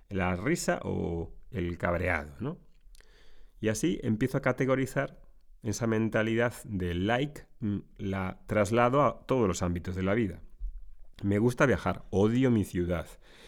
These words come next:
Me gusta ver esta serie, la otra es horrorosa. Me gusta este trabajo, este otro lo odio. Me gustan estas tareas, las otras me sacan de quicio. Esta persona me encanta, esta otra no.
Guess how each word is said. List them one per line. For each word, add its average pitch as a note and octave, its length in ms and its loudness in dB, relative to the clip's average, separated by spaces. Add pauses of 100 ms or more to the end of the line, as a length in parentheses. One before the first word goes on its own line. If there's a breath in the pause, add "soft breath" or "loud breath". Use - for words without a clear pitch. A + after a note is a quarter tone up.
Me G2 140 2
gusta B2+ 280 2
ver C#3 100 2
esta C3 200 0
serie, E2+ 480 -2
la F2 260 -4
otra F#2+ 240 2
es A2 160 0
horrorosa. F#2+ 640 -2 (320 soft breath)
Me A2 220 6
gusta D3+ 280 2
este D#3+ 160 -2
trabajo, F#2 500 0 (360)
este G#2 320 0
otro A2 260 0
lo F2 140 0
odio. D#2 340 -8
Me G2 140 -2
gustan A2+ 260 0
estas - 260 -6
tareas, F2+ 380 0
las - 160 -12
otras G2+ 420 -4
me G2+ 140 -8
sacan G2+ 340 0
de E2 120 -6
quicio. - 400 -8 (320 soft breath)
Esta - 260 -4
persona A2 320 2
me F#2+ 80 4
encanta, G2 640 0 (120)
esta G#2+ 360 0
otra B2 240 -2
no. F2+ 240 -2